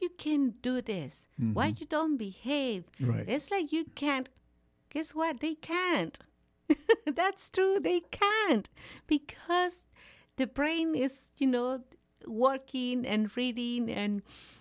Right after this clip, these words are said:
Speaker 1: it just, uh, they, they, they don't think and feel like us.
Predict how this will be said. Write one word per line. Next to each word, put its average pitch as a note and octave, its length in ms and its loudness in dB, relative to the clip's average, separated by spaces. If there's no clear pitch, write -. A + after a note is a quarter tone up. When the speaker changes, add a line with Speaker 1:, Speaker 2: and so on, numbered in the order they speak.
Speaker 1:
it G#3 180 -10
just, - 500 -4
uh, - 100 -6
they, B3 240 2
they, B3+ 520 -2
they C4 200 0
don't B3+ 380 -2
think A#3 360 0
and G3 240 -2
feel E3 580 -2
like F3 360 -4
us. - 420 -10